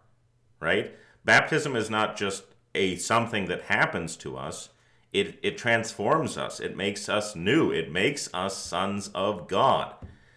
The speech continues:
And that, of course, we'll get into the following verse, which we do need to unpack a little bit more at length. But, I mean, that really is the point, is that when we put on Christ, we become like Christ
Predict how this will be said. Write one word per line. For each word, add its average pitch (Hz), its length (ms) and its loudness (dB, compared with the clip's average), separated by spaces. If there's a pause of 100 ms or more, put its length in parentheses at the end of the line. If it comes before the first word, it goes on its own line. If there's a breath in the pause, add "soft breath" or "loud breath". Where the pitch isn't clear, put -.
(200 loud breath)
And 95 140 0
that, 107 100 6
of 113 120 2
course, 107 220 2
we'll 98 100 -2
get 90 160 0
into 87 240 -2
the 80 80 -6
following 120 400 2
verse, 87 280 -2
which 87 180 -6
we 85 100 -4
do 90 160 -2
need 82 180 -4
to - 100 -4
unpack 78 380 -4
a - 40 -6
little 76 120 -6
bit 69 120 -8
more 69 120 -8
at - 140 -12
length. 95 400 -2
But, 82 320 -2 (260 loud breath)
I 113 100 2
mean, 104 120 0
that 120 220 6
really 120 180 6
is 101 80 2
the 101 80 -2
point, 139 320 0
is 90 120 -6
that - 260 0 (180 loud breath)
when 127 340 0
we 117 540 0
put 120 220 4
on 165 340 6
Christ, 110 420 2
we 107 160 0
become 143 460 0
like 90 320 0
Christ 64 520 -8